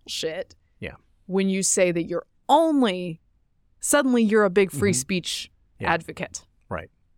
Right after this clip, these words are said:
Speaker 1: That's the way you escape that problem.
Speaker 2: There is, you know, this has been written about, and I think Heather MacDonald is one of the people who's written very well about this, and others. There are mandatory Title nine training that goes on in a lot of these elite universities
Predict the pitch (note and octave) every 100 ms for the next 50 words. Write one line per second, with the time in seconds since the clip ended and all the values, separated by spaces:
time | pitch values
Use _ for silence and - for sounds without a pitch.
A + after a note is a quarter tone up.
0 | _ B3+ D4 - C#4 A#3+ A3 G3+ F#3+ -
1 | - C4+ - - - D3+ - _ _ C3
2 | D3+ D#3 C#3 A2 - E3 C#3 A2+ B2 B2+
3 | G2+ F#2+ F#2+ G#2 G2+ G2 G2+ G2+ G2+ -
4 | B2+ G#2+ A2+ G2 F#2 - F#2+ F2+ F#2 F#2+
5 | - G2+ F#2 G2 F#2+ F#2 E2+ - _ -
6 | G2+ F#2 E2+ F#2 F2+ F#2+ F#2 A2 A#2 F2+
7 | F2 F2+ F2+ - G2+ F#2+ G#2 C3+ B2+ G2+
8 | G2+ - _ _ _ _ _ _ - F#3
9 | F3+ F#3 F3+ - D3 D3 - C3+ A#2+ A2+
10 | A2 A2 A2+ A2 A2+ A2+ _ _ - A#2
11 | G#2 A#2+ G#2+ A2 G#2+ G2+ G2+ G#2 G2 G2+
12 | G2 G#2+ - G#2+ G2 A2 - A#2 A2+ -